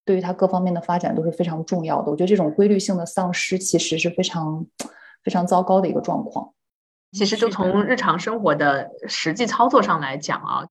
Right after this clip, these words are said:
Speaker 2: 特别是比较年幼的孩子，刚开始建立规则的时候，这种规律性的丧失就特别的麻烦，对于家长来说，执行上也带来更大的难度。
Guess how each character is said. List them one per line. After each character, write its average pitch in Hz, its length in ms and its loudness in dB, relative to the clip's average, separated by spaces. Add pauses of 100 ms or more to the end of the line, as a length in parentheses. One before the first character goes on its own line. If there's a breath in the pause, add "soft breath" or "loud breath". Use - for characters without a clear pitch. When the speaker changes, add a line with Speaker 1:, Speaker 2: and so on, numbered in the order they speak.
(140)
Speaker 2:
特 - 80 -10
别 202 80 2
是 202 100 0
比 - 100 -2
较 156 120 2
年 143 200 -2
幼 277 120 4
的 180 100 2
孩 131 280 -6
子， 160 100 -2
刚 247 180 4
开 254 140 0
始 175 140 -2
建 202 200 2
立 165 140 2
规 285 220 4
则 143 120 -2
的 - 120 -8
时 - 160 -12
候， - 260 -6 (240 loud breath)
这 220 100 -2
种 151 140 0
规 214 160 4
律 226 80 0
性 208 180 -2
的 190 80 2
丧 185 280 0
失 175 280 2
就 180 140 2
特 277 180 -2
别 151 160 4
的 135 360 -2 (240 loud breath)
麻 - 260 0
烦， 160 240 -4
对 165 100 2
于 165 40 4
家 208 140 4
长 190 160 0
来 135 120 -4
说， 165 200 4
执 165 180 -2
行 180 160 2
上 202 160 -2
也 147 60 -2
带 156 140 0
来 143 100 2
更 190 180 2
大 175 140 2
的 139 60 -4
难 143 200 -8 (100)
度。 - 240 -6